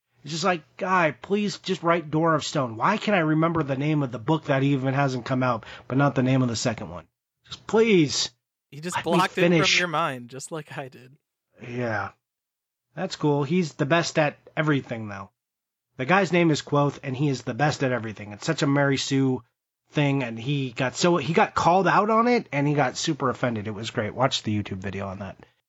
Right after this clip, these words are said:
Speaker 2: He's basically Harry Potter. Oh, that's why you like that so much. Oh, you're gonna give me shit 'cause you're gonna say, "No, it's nothing like Harry Potter. These are"
Speaker 1: It is nothing like Harry Potter. Get outta here.
Speaker 2: I forgot.
Speaker 1: Dummy.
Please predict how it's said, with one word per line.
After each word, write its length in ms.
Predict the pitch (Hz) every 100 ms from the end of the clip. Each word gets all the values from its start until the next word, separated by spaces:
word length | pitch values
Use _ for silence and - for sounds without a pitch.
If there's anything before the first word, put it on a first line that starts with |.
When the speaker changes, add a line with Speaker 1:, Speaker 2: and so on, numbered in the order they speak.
| _ _
Speaker 2:
He's 160 | 175 180
basically 420 | 208 208 202 175
Harry 220 | 175 175
Potter. 420 | - 190 120 123 - _ _ -
Oh, 120 | 262
that's 220 | 185 180
why 100 | -
you 120 | 151 131
like 180 | 127
that 180 | - 120
so 180 | - 120
much. 400 | 113 131 - - -
Oh, 120 | 175
you're 140 | 170
gonna 300 | 196 196 160
give 380 | 143 151 - 147
me 100 | 143
shit 280 | 131 147 135
'cause 140 | 147 135
you're 60 |
gonna 140 | 135 131
say, 160 | 139
"No, 200 | 139 175
it's 100 | 170
nothing 260 | 170 165 175
like 160 | 151 147
Harry 200 | 151 139
Potter. 360 | 147 135 127
These 220 | 123 127 135
are" 80 |
Speaker 1:
It 140 | 131 147
is 200 | 170 151
nothing 280 | 147 135 135
like 180 | 131
Harry 220 | 131 127 113
Potter. 380 | 117 104 101 - _ 143
Get 120 | 143 135
outta 180 | 127 113
here. 260 | 104 104 _ _ _ _ _ _ _ _ _
Speaker 2:
I 60 | 123
forgot. 360 | - 123 92 - _ _ _ _ _ _ _ -
Speaker 1:
Dummy. 380 | 113 107 110